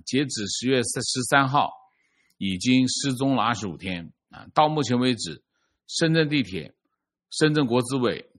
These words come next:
都没有正式发公告。啊，那么今年一月，辛杰接替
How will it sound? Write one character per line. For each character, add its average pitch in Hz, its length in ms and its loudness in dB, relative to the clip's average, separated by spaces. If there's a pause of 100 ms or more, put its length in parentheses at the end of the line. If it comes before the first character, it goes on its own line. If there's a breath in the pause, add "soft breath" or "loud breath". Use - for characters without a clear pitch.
(140)
都 147 220 2
没 127 140 4
有 120 200 2
正 127 260 0
式 110 200 -6
发 110 260 0
公 113 220 -2
告。 117 300 -2 (440)
啊， 127 120 -16 (320)
那 147 100 0
么 151 120 -2
今 170 200 -2
年 151 200 2
一 151 60 -2
月， 151 420 -2
辛 156 340 -2
杰 117 240 0
接 139 240 0
替 135 400 -6